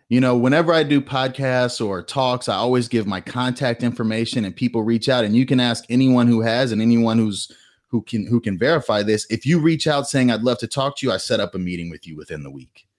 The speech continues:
And I talk about whatever the fuck you wanna talk about, right? To be a resource. And don't go in it with, uh, you know,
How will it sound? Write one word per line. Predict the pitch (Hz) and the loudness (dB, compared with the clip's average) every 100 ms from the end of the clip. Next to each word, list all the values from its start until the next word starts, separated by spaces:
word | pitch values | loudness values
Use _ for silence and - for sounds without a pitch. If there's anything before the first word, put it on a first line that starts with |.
| _ _ _ _ | _ _ _ _
And | 135 | -4
I | 175 | -2
talk | 208 202 | -2 -2
about | 170 170 | 0 2
whatever | 160 190 233 | 2 2 0
the | - | 0
fuck | 220 214 | -2 2
you | 208 | 2
wanna | 202 | 2
talk | 190 233 240 | 2 -4 -2
about, | 90 73 58 _ _ _ _ _ - | -4 -4 -10 _ _ _ _ _ -2
right? | 120 - | -2 0
To | 117 | 0
be | 127 147 | 4 4
a | |
resource. | 117 127 151 - 82 71 - - - - - | 6 4 4 2 -2 -2 -10 -14 -20 -20 -2
And | 123 120 117 101 95 | 2 2 2 -4 0
don't | 170 190 | 0 2
go | 175 170 | 2 2
in | 170 | 2
it | 156 - | 0 -2
with, | 120 113 - | 0 0 -2
uh, | 107 101 107 | -6 -4 -2
you | 110 | -2
know, | 92 82 82 | -4 -8 -10